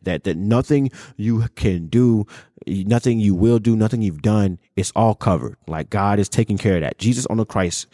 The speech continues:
mm, Jesus on the cross took care of that. Jesus Christ took all of that on the cross. But in James, it says to see full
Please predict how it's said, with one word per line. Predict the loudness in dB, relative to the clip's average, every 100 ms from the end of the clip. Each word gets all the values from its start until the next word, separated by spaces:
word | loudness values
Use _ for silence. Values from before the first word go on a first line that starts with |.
| -20 _ -2
mm, | -2 -2
Jesus | 0 0 0
on | 0
the | 0
cross | 2 2 2 -2 -12 _ -4
took | -4 -2
care | 0 0
of | 0
that. | -4 -2
Jesus | -2 -2
Christ | -2 -2 -2
took | -4 0
all | 2
of | 2
that | 2
on | 0
the |
cross. | -2 -2 -2 -4 -16 -20 -2
But | 0 0 -2 -16 -10
in | -2 -2 0
James, | 0 2 2 0 0
it | -2
says | 0 0 -2
to | -2 -2
see | -2 -2 -2 -2 -4 -10 -20 -14
full | -10 0 4 4 4 0